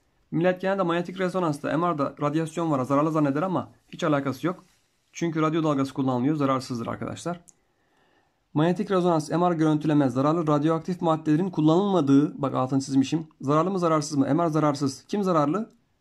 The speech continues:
Röntgen ve tomografi zararlı. Ama M R zararsız. Ultrason zararsız mesela.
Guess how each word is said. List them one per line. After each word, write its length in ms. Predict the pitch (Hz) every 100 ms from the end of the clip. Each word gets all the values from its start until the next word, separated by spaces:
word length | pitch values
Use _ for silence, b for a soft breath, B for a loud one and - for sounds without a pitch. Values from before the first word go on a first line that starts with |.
| _ _ 131
Röntgen 680 | 160 185 - 160 170 165
ve 280 | 175 214 - _ -
tomografi 460 | 143 143 147 147 143
zararlı. 480 | 127 117 110 107 - _ _ _ _ _ -
Ama 140 | 143 147
M 280 | 151 151
R 40 | 160
zararsız. 600 | 139 131 123 120 - - _ _ _ _ -
Ultrason 440 | 139 151 139 156
zararsız 460 | 143 127 120 - 110
mesela. 360 | 107 - -